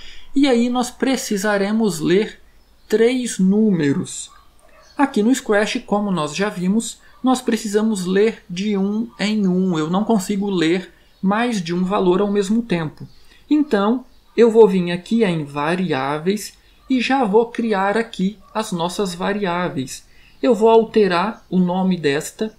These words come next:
para valor um.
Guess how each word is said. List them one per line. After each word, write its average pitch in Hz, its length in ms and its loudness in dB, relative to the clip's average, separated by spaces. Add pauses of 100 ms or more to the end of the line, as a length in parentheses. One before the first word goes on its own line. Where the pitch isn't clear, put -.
(100)
para 170 460 -2 (840)
valor 170 680 0 (200)
um. 214 320 2